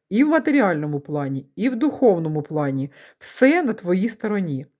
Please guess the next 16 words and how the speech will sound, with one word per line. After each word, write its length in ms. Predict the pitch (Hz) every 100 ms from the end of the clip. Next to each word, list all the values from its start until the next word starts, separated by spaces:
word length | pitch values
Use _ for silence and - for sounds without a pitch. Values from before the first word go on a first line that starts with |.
| -
Не 160 | 170
дивлячись 500 | 185 294 285 - -
на 80 | 240
те, 240 | 262 190 156
що 340 | - 175 170 185
рік 260 | 226 226
буде 240 | 151 160 156
похожий 540 | 185 - 233 156 151
на 160 | 165 175
запеклу 480 | 190 202 175 165
боротьбу, 720 | 160 175 196 190 226 349 440 440 - - - _
ти 180 | 262 269
виходиш 520 | 196 - 233 208 -
переможцем, 760 | - 180 185 180 170 - 151 143
водолійчик. 720 | 143 139 135 135 - - _ _ _ _ _ _ _ _ _ _
Понімаєш? 500 | 156 190 233 196 -